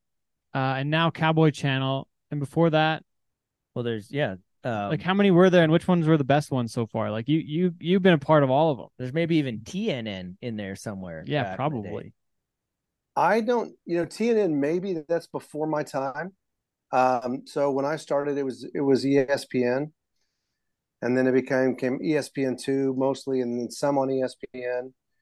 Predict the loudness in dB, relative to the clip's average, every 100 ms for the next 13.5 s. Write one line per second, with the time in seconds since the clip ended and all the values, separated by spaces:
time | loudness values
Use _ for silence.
0 | _ _ _ _ -4 -2 0 0 0 0
1 | 0 0 -2 -2 -6 -2 0 0 -4 -10
2 | _ _ _ _ _ _ _ _ -8 -2
3 | 0 0 -4 -4 -2 0 0 0 -2 -2
4 | -6 -8 -4 -2 -2 -4 _ -8 -8 -6
5 | -4 -4 -6 -8 -4 -2 -2 -4 0 2
6 | 2 0 -6 _ _ _ _ _ _ -8
7 | -2 2 2 2 0 -2 0 0 -2 -4
8 | -2 -2 -2 -4 -4 -6 -8 -10 -6 -6
9 | -4 -4 -2 -2 -2 -4 -10 -12 -10 -12
10 | -12 -6 -4 -2 -2 -4 -8 -12 -12 -8
11 | 2 2 4 2 0 -2 _ _ _ _
12 | 0 4 6 6 6 6 6 6 4 0
13 | -8 -6 -6 -8 -10